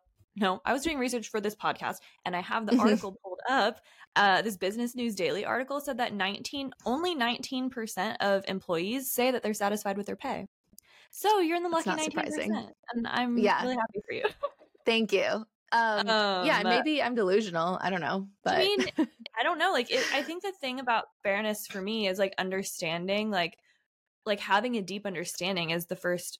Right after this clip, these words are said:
Speaker 1: part of, and that's the first thing we'll get into, but it's like, do you know what you're worth? And then what are you worth? And how are you being paid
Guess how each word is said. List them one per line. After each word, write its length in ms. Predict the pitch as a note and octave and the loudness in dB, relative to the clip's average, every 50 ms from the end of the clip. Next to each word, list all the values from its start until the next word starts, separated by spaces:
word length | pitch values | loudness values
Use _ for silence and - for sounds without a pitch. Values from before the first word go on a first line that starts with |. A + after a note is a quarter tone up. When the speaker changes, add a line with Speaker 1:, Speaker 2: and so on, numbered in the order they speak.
| _ _ - | _ _ -12
Speaker 1:
part 300 | - E3 E3 F3 - - _ - E3 | -4 -2 -2 -2 -2 -4 _ -4 -2
of, 480 | E3 E3 D#3 D3+ D#3 E3+ E3+ - - _ _ | 0 0 0 -2 -4 -6 -10 -16 -20 _ _
and 140 | G3 F#3+ F#3 | -4 -2 -2
that's 240 | D#3 E3+ E3+ - - - - _ _ F#3 | -2 -4 -4 -8 -14 -18 -20 _ _ -8
the 100 | F#3 F3+ | -8 -6
first 160 | - F#3+ F#3 | -6 -6 -6
thing 100 | F#3 F3 | -6 -8
we'll 100 | E3+ E3+ | -8 -8
get 180 | E3 D#3+ D#3+ F3+ | -4 -4 -2 -2
into, 320 | G#3+ A#3 - G3+ F3 E3+ | -2 -2 -2 -2 -2 0
but 200 | E3 F3+ D#3 - | 2 2 2 2
it's 120 | - - G3 | -2 -2 0
like, 200 | F3+ F3+ F3 - - _ _ _ _ _ _ _ _ - | 0 0 -2 -6 -16 _ _ _ _ _ _ _ _ -6
do 100 | G3 G3+ | -4 -2
you 280 | G3+ G#3 G3+ G3+ G#3 G3+ | 0 0 0 0 0 0
know 240 | F#3 E3 D#3+ E3 F#3+ | 0 0 0 0 0
what 420 | G3+ E3 D#3+ E3 D#3 - - - | -2 0 0 0 0 0 -2 -6
you're 120 | E3+ E3 D#3+ | -8 -6 -4
worth? 440 | D#3 D#3 - - A3+ C#4 A#3+ - - - | -4 -2 0 0 0 -2 -4 -6 -4 -2
And 260 | G3 G3 G3 E3+ - - _ _ | 0 0 0 -2 -4 -12 _ _
then 440 | F#3 F3+ E3+ F3 F3+ F#3 G3 G3+ - _ _ _ | 0 2 2 0 0 -2 -4 -6 -8 _ _ _
what 220 | F3 E3+ E3 D#3+ | -4 0 2 2
are 60 | F3 F3 | 4 2
you 160 | F#3+ G#3+ G3+ | 2 0 -2
worth? 300 | - D#3+ D#3 G#3 B3 - | -2 -2 -2 -2 -2 -2
And 160 | - F#3+ F#3+ | -4 -4 -4
how 300 | F#3 F3+ - - D#3 D#3 | -4 -6 -2 0 2 2
are 100 | F3 F3+ | 4 4
you 160 | F3 F3+ F#3 F3+ | 2 0 -2 -2
being 260 | E3 F3 E3+ E3+ F3+ | -4 -4 -4 -4 -6
paid 400 | - - D3+ D#3 D#3+ E3+ F#3 | -6 -4 -2 -2 -2 -2 -4